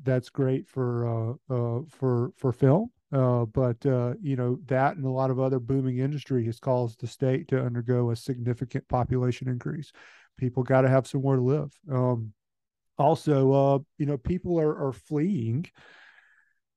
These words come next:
uh, you know, the West and the West Coast looking for, for a quieter, safer, um, easier way of life. And, and they're coming here because, uh, for now, that's,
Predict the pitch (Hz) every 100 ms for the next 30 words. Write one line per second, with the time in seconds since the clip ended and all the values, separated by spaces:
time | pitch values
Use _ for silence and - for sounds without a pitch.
0 | - 139 135 139 135 131 127 - 165 147
1 | 135 127 127 139 143 - 143 123 127 143
2 | - - 151 170 131 - 139 135 143 123
3 | - 135 127 123 - _ 135 123 123 -
4 | 127 131 135 131 - 135 135 139 135 127
5 | 131 - 135 123 127 127 117 135 _ _
6 | _ _ _ - 139 139 127 131 127 135
7 | 123 110 127 131 117 - 135 120 139 127
8 | 117 117 - 120 110 135 120 101 120 -
9 | 117 107 120 117 143 113 127 139 107 _
10 | 135 120